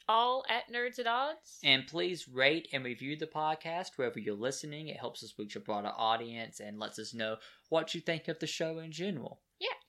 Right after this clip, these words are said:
Speaker 2: And now let's hop on into what we've been up to. Courtney, what have you been doing recently?
Speaker 1: I've been watching more Twitch. Gotten into a nice community. That's always fun.
Speaker 2: What's the name of this Twitch streamer?
Speaker 1: Uh, his name's, uh, Halo Husky.
Speaker 2: Halo Husky?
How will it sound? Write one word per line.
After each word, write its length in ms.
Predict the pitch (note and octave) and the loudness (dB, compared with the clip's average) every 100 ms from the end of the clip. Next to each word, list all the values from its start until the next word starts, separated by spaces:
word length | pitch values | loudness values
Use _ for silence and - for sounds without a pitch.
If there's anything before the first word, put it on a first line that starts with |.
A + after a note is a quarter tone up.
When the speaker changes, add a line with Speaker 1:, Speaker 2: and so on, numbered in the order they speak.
| _ | _
Speaker 2:
And 120 | C#3+ | 2
now 200 | D#3 G#3 | 8 8
let's 180 | A#3 E3+ | 8 4
hop 220 | F3 F3 | 4 4
on 80 | E3 | 4
into 200 | D#3 C3+ | -4 -2
what 200 | C3+ C3+ | 2 2
we've 120 | B2 | 2
been 180 | - A2+ - | -2 -2 6
up 260 | E3 F3 | 6 6
to. 300 | - F3+ E3+ E3+ | 2 -2 -2 -4
Courtney, 280 | G3+ F3 | -4 -4
what 180 | F3 E3 | -2 0
have 140 | D3+ C#3 | 0 -2
you 80 | |
been 160 | B2 A#2 | -4 -4
doing 240 | A2 A2 G#2 | -4 -8 -8
recently? 460 | G#2 - - - - _ _ _ - | -8 -8 -8 -12 -20 _ _ _ 2
Speaker 1:
I've 200 | G#3+ G#3+ | 2 2
been 140 | A#3 | 0
watching 340 | A#3 B3+ C#4+ C#4+ | 2 2 2 -2
more 200 | D4+ E4+ | -2 -2
Twitch. 640 | D4+ E4 E4+ - - - _ _ | 0 0 0 -8 -10 -14 _ _
Gotten 180 | A#3+ A3+ | 2 2
into 240 | A#3 A#3 | 0 -4
a 60 | B3+ | 0
nice 240 | A#3 A#3 - | 2 0 -2
community. 560 | A#3+ A#3+ A#3+ B3 D4 D#4+ | -8 -6 -6 -8 -10 -10
That's 180 | B3 A#3 | -8 -4
always 300 | G#3+ G#3 G#3 | -4 -4 -8
fun. 300 | A3 G#3 A#3 | -8 -8 -6
Speaker 2:
What's 160 | D4 E3 | -6 0
the 240 | A3+ G#3+ | 4 4
name 260 | F3+ D3+ D3+ | 4 2 2
of 60 | |
this 160 | D3+ E3 | -2 -4
Twitch 260 | - - - | -6 -8 -8
streamer? 360 | - F#3+ G3 G3+ - | -8 -8 -8 -12 -2
Speaker 1:
Uh, 80 | G#3+ | -2
his 160 | A#3 | -2
name's, 360 | C#4 C4 A#3+ - - | -4 -4 -4 -14 -4
uh, 200 | A3 G#3 | 0 0
Halo 360 | G3+ C4+ D4 - | 2 4 4 4
Husky. 440 | A#3+ - - - _ | 2 -2 -6 -18 _
Speaker 2:
Halo 300 | - D3+ C#3+ | 4 6 6
Husky? 500 | C3 C#3 C3+ E3 E3 | 6 4 4 -4 -8